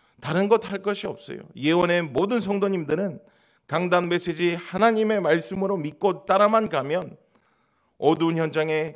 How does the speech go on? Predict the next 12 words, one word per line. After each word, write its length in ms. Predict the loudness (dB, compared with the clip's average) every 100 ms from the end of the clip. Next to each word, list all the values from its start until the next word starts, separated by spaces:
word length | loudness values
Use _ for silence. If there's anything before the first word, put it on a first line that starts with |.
| -10
그리스도의 760 | -10 -8 -10 -8 -6 -6 -6
빛이 420 | -10 -10 -10 -8 -8
임하며 460 | -8 -8 -12 -14 -18 _ _ _
모든 500 | 0 0 2 -2 -6
흑암은 680 | -6 0 2 2 2 -2 -6 -16 _ _ _ _
반드시 800 | -10 -4 0 0 0 -6 -8 -10 _ _ -6
물러나고 760 | 0 4 4 4 0 -4 -8
그 160 | -4 -2
현장에 560 | 0 -2 -2 -4 -4 -12 _ _ -10
말씀 600 | 4 4 4 0 -2 -2
성취의 520 | -4 -4 -4 0 0
축복을 640 | 0 -8 -6 -2 0 -2